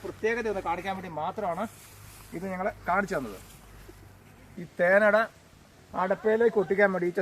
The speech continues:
ശ്രമിക്കുവാണ്. അപ്പം നമുക്ക് ഈ ആഴ്ചയല്ല, തിങ്കളാഴ്ച നമുക്ക് ഇവിടെ വരാൻ പറ്റുള്ളൂ, മറ്റു സൈറ്റിൽ നോക്കിയത്തേ ഉള്ളൂ. അതുകൊണ്ട് ഞാനൊരു സൂപ്പറും കൂടെ വെച്ച് കൊടുക്കുക, കാരണം അടപ്പ് ബ്ലോക്കായി പോകാതിരിക്കാൻ വേണ്ടി സൂപ്പറും കൂടെ വെച്ച്, വെറും കാലി സൂപ്പർ വെച്ചിട്ട് വെച്ച് ഇത്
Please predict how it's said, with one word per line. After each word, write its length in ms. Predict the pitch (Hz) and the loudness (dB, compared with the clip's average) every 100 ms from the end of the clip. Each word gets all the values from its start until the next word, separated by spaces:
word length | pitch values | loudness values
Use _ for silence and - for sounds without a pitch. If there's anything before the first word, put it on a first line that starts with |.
| 175 | -2
ശ്രമിക്കുവാണ്. 500 | 170 190 180 151 185 - - - | -2 0 0 0 -4 -8 -20 -14
അപ്പം 160 | - 185 | -4 -2
നമുക്ക് 260 | 190 214 226 | 0 0 0
ഈ 20 | 220 208 | 4 6
ആഴ്ചയല്ല, 420 | 208 185 214 185 139 - - | 6 4 2 2 -2 -6 -8
തിങ്കളാഴ്ച 340 | 175 220 233 214 | 0 2 4 2
നമുക്ക് 180 | 180 180 | -2 0
ഇവിടെ 120 | 185 | 2
വരാൻ 160 | 170 190 | 4 2
പറ്റുള്ളൂ, 240 | 170 165 170 | 0 -6 -6
മറ്റു 140 | 160 175 | -4 -4
സൈറ്റിൽ 260 | 170 165 185 | -4 -4 -6
നോക്കിയത്തേ 360 | 160 170 185 185 160 | -6 -6 -4 -6 -6
ഉള്ളൂ. 160 | 156 185 - - - - | -6 -8 -10 -20 -14 -2
അതുകൊണ്ട് 420 | - 202 214 226 269 - - | 0 0 2 6 6 6 -2
ഞാനൊരു 380 | 170 190 190 208 220 - - - - - - - | 2 2 4 2 2 -4 -20 -20 -20 -20 -20 -6
സൂപ്പറും 400 | 180 190 226 220 | -2 -2 0 2
കൂടെ 120 | 220 190 | 2 2
വെച്ച് 140 | 180 202 | 0 -2
കൊടുക്കുക, 240 | 175 160 151 | 0 2 2
കാരണം 260 | 160 180 - - | 2 -2 -6 -2
അടപ്പ് 380 | 160 180 - 233 254 - - 156 | 0 0 -2 -2 -2 -4 -16 -4
ബ്ലോക്കായി 420 | 165 185 196 185 170 | -2 2 4 4 4
പോകാതിരിക്കാൻ 440 | 170 165 160 160 | 2 2 -2 -8
വേണ്ടി 140 | 160 156 | -8 -10
സൂപ്പറും 260 | 160 190 180 | -8 -4 -2
കൂടെ 100 | 175 | -2
വെച്ച്, 240 | 143 - 208 - - - - - | -4 -2 -2 -4 -18 -20 -20 -6
വെറും 160 | 156 165 | -4 0
കാലി 200 | 165 185 185 | 2 2 0
സൂപ്പർ 200 | 180 185 | 0 0
വെച്ചിട്ട് 280 | 151 170 196 - - | 0 -2 -2 -4 -6
വെച്ച് 180 | 151 208 - - - | -4 -2 -4 -8 -14
ഇത് 80 | 143 | -2